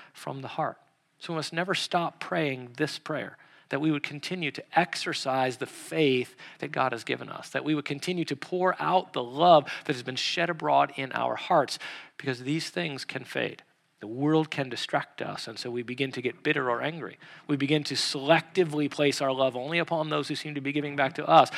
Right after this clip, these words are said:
Our faith is, is only exercised at times of greatest need instead of continually, where we are always recognizing that when things are good, when things are difficult, that we take the truths of the Word of God, we believe them, and we put them into practice.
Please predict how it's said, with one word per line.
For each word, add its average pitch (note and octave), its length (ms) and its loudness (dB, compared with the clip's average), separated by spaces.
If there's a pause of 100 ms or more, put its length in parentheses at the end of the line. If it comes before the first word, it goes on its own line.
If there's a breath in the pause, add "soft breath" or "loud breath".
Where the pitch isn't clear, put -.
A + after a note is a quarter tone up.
(120)
Our C#3 220 8
faith F3 460 6 (240 loud breath)
is, C#3+ 340 2
is C3 160 -4
only E3 340 -6
exercised D3+ 720 2
at C#3+ 220 0
times D3 340 -2
of C3 140 -6
greatest D3 420 0
need F3 320 -2 (220 loud breath)
instead D3+ 240 0
of - 120 -6
continually, C#3+ 840 -8
where B2+ 100 -4
we B2 120 -2 (140)
are - 220 4
always E3 420 2
recognizing A#2+ 600 0
that B2 80 -8
when B2+ 100 -8
things B2 180 -6
are A2+ 100 -4
good, F3 360 4
when A2+ 120 -4
things C3 180 -2
are B2+ 100 0
difficult, C#3+ 560 0 (300 loud breath)
that B2+ 80 -4
we A#2+ 80 -4
take F#3 320 4
the A3 80 2
truths F#3 280 -2
of D3+ 100 0
the C#3+ 80 2
Word C3 180 -2
of A2+ 100 -8
God, A2+ 300 0 (180 loud breath)
we C#3+ 100 0
believe C#3+ 600 0
them, C3+ 280 0 (200 loud breath)
and B2+ 160 -6
we B2+ 80 -4
put - 180 -4
them D3 100 -8
into B2 120 -6
practice. - 520 0